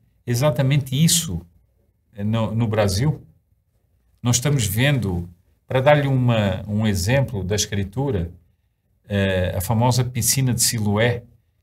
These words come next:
que um anjo vinha, agitava as águas, e aquele primeiro que se jogasse naquela piscina era curado da doença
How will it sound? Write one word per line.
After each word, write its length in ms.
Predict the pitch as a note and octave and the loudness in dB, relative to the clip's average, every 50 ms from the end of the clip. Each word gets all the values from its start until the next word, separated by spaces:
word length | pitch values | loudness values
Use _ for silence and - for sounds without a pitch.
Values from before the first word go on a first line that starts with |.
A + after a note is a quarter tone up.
| _ | _
que 140 | _ - A2+ | _ -6 -4
um 160 | A2 A2+ A2+ | -2 0 2
anjo 280 | A#2+ B2+ A#2+ G2+ G2+ G2+ | 2 2 2 2 0 -2
vinha, 580 | F#2 F#2+ A2 C3+ C#3 B2+ G2 F2 E2+ E2+ - - - _ _ - | -2 -2 0 0 0 0 0 0 -2 -2 -6 -10 -16 _ _ -6
agitava 540 | G2+ F#2 F#2+ G#2+ G2 - A#2+ B2 A#2+ A#2+ A2 | -4 -4 -2 -2 0 2 2 2 4 2 0
as 120 | F#2 F2 | 2 2
águas, 380 | A2 A#2 C3 A#2+ A2 G#2+ G2+ G2+ | 4 2 2 2 0 -4 -4 -4
e 80 | G#2+ | -4
aquele 300 | G#2 G2+ - B2+ B2 B2 | -6 -4 -2 -2 -2 -2
primeiro 560 | - - A#2 A2+ A2+ A2 A#2+ C3+ C#3+ B2 A2 | -2 -2 -2 -2 0 0 2 0 0 0 -2
que 120 | - - - | -4 -6 -6
se 200 | - - G#2+ G#2 | -8 -6 -6 -6
jogasse 480 | F#2 A2 A2+ G2+ G#2 G#2+ G#2+ - - | -4 -4 -2 0 0 0 0 0 -2
naquela 260 | A2 G2+ - A2+ G#2+ G#2+ | -4 -4 -2 -2 -4 -4
piscina 500 | - - G#2 - - - B2+ B2+ B2+ G#2 | -4 -6 -6 -6 -4 -2 -2 -2 -2 -2
era 160 | A2 A2+ A2+ | -2 -2 -4
curado 380 | A2+ - A2+ G2+ A2 A#2 A2+ | -4 -4 -4 -2 0 0 0
da 80 | A2 A#2+ | -2 -4
doença 560 | A2 G#2+ G2+ G#2 G#2 G2+ G2+ - A#2 A2 - | -4 -4 -2 -2 -2 -2 -4 -6 -6 -8 -10